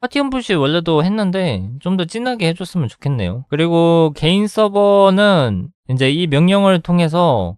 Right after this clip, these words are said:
명령어들을 쓸 수 있다고 하네요. 원래도 쓸 수 있긴 했는데 나쁘지 않았거든요. 근데 이제 로블록스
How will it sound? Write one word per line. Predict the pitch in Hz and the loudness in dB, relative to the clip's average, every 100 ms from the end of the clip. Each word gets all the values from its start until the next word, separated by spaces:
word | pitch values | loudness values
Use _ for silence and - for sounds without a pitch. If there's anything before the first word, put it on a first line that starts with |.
| _ | _
명령어들을 | 113 143 175 175 160 147 | -4 -2 0 0 -2 -2
쓸 | 208 | -4
수 | 208 120 | -6 -6
있다고 | - 143 139 | -4 -4 -2
하네요. | 170 160 113 151 | -2 -2 -2 -4
원래도 | 127 175 220 170 | 0 2 2 -2
쓸 | 180 220 | -4 -8
수 | 202 | -6
있긴 | 127 - 175 | -8 -8 -8
했는데 | 214 208 165 165 113 107 - | -6 -6 -4 -4 -6 -10 -12
나쁘지 | 139 226 208 | -6 -4 -2
않았거든요. | 123 123 131 110 104 156 - | -2 -2 -4 -6 -6 -10 -6
근데 | 165 185 | 0 4
이제 | 185 160 | 4 4
로블록스 | 156 208 262 247 226 - 214 208 202 202 196 185 | 2 0 0 0 0 0 0 2 2 2 0 -2